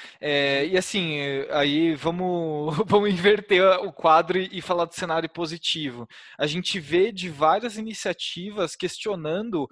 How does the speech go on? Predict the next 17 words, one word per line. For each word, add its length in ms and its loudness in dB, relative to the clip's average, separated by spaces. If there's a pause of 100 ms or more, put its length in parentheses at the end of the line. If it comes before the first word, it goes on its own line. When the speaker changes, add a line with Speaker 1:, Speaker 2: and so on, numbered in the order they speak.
(300)
Speaker 1:
o 100 -6
quanto 680 -4
essa 340 2
exploração 800 -2
de 140 -8
recurso, 1040 -8
é, 640 -4
seja 420 -2
ele 180 0
capital 420 -4
humano, 560 -6
seja 320 -4
ele, 520 -4 (440)
é, 440 0
recurso 440 -4
ambiental, 880 4 (400)
é, 1080 -6